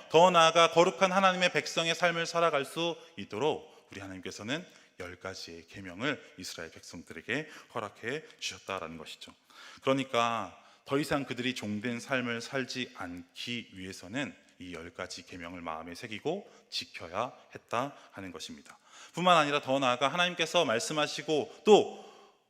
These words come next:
은혜를 베풀어 주셔서 인도하시겠다 말씀하신 그 젖과 꿀이 흐르는 가나안 땅에 들어가려면 이제는 그들의 발로 터벅터벅 걸어가야 할 것이 아니라 하나님의 말씀을 듣고 그 말씀에 순종해 나아가야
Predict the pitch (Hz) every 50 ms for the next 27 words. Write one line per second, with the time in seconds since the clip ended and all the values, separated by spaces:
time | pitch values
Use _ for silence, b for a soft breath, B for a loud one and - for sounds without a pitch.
0 | _ - 156 185 202 202 196 180 160 156 156 - 175 170 165 - - - 131 123
1 | 135 - 135 147 180 196 202 196 196 185 180 - - 170 160 - - 151 131 107
2 | 107 - - 139 127 120 120 - 139 120 104 - - 143 143 123 101 - - -
3 | - 127 120 - - - 143 143 143 143 - 156 156 156 151 147 147 151 147 151
4 | 143 - - B B B B - - 120 127 135 143 143 139 131 - 131 131 131
5 | 131 127 - 120 113 120 117 - - - 107 101 98 127 175 175 131 - - B
6 | B B B - 151 175 202 190 190 180 - - 175 165 185 196 190 190 - 143
7 | 143 156 160 - - 233 220 240 240 240 - 220 196 202 196 - - 131 143 151
8 | 143 143 143 147 151 147 147 151 147 - - 156 131 104 92 110 160 170 123 101
9 | B B B B B - - 226 220 220 220 214 208 208 202 165 127 113 127 139
10 | - - 165 160 156 147 151 - - 143 - - - 143 123 101 98 104 - -
11 | - 120 127 147 180 202 202 B B B B - - - - 170 165 147 147 139
12 | 131 127 123 107 95 87 90 95 98 98 - 85 92 120 120 -